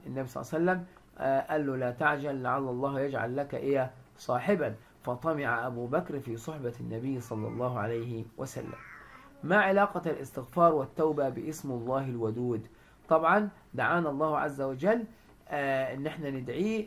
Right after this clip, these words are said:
آه، آه، الاستغفار والتوبة، لأن ربنا رحيم ودود وبيسامح الناس المخطئين حين يتوبون إليه، وهذا مظهر من مظاهر ود الله لنا سبحانه وتعالى. ممن طلب الرسول صلى الله عليه وسلم أن يلزم فراشه بدلا منه، يعني مين اللي نام مكان النبي صلى الله عليه وسلم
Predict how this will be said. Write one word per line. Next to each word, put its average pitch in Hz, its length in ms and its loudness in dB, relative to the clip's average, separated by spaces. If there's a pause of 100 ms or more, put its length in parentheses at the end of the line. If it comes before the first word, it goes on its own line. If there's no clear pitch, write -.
(120)
آه، 131 800 -2
آه، - 20 -6
الاستغفار 131 540 -2
والتوبة، 196 580 4 (1040)
لأن 170 640 2 (100)
ربنا 175 380 2
رحيم 175 380 0
ودود 135 380 0
وبيسامح 135 500 -2
الناس 165 260 -2
المخطئين 156 480 -4
حين 170 200 -2
يتوبون 143 560 -2
إليه، 135 340 -4 (120)
وهذا 143 400 2
مظهر 147 340 -2
من 135 140 -4
مظاهر 131 440 -4
ود 139 300 -4
الله 127 360 -4
لنا 123 240 -4
سبحانه 120 420 -8
وتعالى. 113 340 -10 (680)
ممن 196 320 2
طلب 180 320 4
الرسول 147 280 -2
صلى 160 140 -2
الله 143 120 -6
عليه 180 260 2
وسلم - 0 -
أن 143 140 -6
يلزم 156 360 2
فراشه 143 500 -4
بدلا 143 280 -2
منه، 131 340 -2
يعني 117 200 -4
مين 156 200 0
اللي 143 140 -2
نام 147 260 -2
مكان 143 240 -2
النبي 139 280 -4
صلى 127 140 -4
الله 127 120 -8
عليه 131 120 0
وسلم 120 200 -2